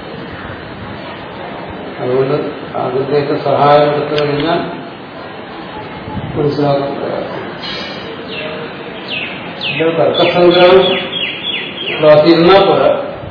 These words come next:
ക്ലാസ്സിൽ ഇരുന്ന് അത് മനസ്സിലാക്കി പോയവർ ഇപ്പോഴും ഓർമ്മയുണ്ടെങ്കിൽ കുഴപ്പം. അതെങ്ങനെയാണ് പറയുന്നതെന്ന് മനസ്സിലാക്കിയവർക്ക്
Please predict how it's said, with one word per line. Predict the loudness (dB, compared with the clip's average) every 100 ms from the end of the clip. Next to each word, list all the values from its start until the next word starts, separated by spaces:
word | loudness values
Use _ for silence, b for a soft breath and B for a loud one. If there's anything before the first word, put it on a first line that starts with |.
| -12 -14 -16 -14
ക്ലാസ്സിൽ | -6 -4 -2 -4 -4
ഇരുന്ന് | -2 -2 -2 -2 -4 -10 -12 -12 -12 -12 -14 -14 -14 -14 -14 -8
അത് | -4 -4 -4 -6 -8 -10 -12 -14 -14 -10 -2
മനസ്സിലാക്കി | 0 2 6 6 8 6
പോയവർ | 4 2 2 -2 -6 -10 -14 -14 -10
ഇപ്പോഴും | -4 4 6
ഓർമ്മയുണ്ടെങ്കിൽ | 8 6 6 4 2 0
കുഴപ്പം. | 0 0 -2 -6 -8 -10 -8 -6 -6 -8 -10 -6 -4 -4 -6 -8 -6
അതെങ്ങനെയാണ് | 0 2 4 4 6 6 6
പറയുന്നതെന്ന് | 6 6 6 6 6 6
മനസ്സിലാക്കിയവർക്ക് | 2 2 2 2 2 0 0